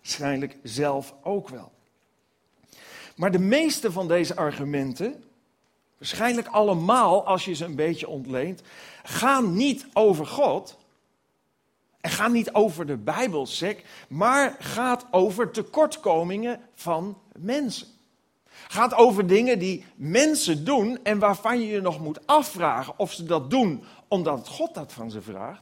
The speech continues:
of omdat de Bijbel dat van ze vraagt, of dat ze dat doen uit hun eigen beleving of uit hun eigen tekortkoming zelfs. Om een voorbeeld te noemen.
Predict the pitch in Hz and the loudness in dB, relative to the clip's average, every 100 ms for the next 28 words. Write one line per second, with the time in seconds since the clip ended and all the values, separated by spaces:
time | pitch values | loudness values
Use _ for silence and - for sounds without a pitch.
0 | _ 175 175 165 175 160 160 214 285 165 | _ -4 -2 0 0 2 4 6 4 2
1 | 135 - 117 113 101 104 160 - - - | -2 -4 -10 -10 -8 -10 -10 -14 -20 -20
2 | - 247 285 208 - 196 202 - 202 202 | -4 8 8 8 2 0 0 -4 -4 -4
3 | 156 123 175 190 220 214 - - 156 190 | -4 0 2 2 -2 -8 -16 -8 0 0
4 | 165 147 - 214 262 226 262 247 - _ | 0 -6 -4 -2 0 0 -2 -2 -6 _
5 | _ _ - 143 151 156 208 185 226 226 | _ _ -8 -4 -2 0 -2 -4 -6 -8
6 | - 151 123 117 147 143 175 180 185 185 | -10 -10 -8 -8 -8 -6 -6 -6 -8 -8
7 | - 277 - 247 202 123 98 - _ 120 | -6 -8 -8 -8 -6 -8 -14 -20 _ -12
8 | 127 120 80 - _ _ _ _ _ _ | -10 -10 -10 -18 _ _ _ _ _ _
9 | _ _ _ _ _ _ _ _ 139 156 | _ _ _ _ _ _ _ _ -6 -4
10 | 180 226 190 175 180 185 226 175 | 2 2 2 -2 -4 -4 -4 -6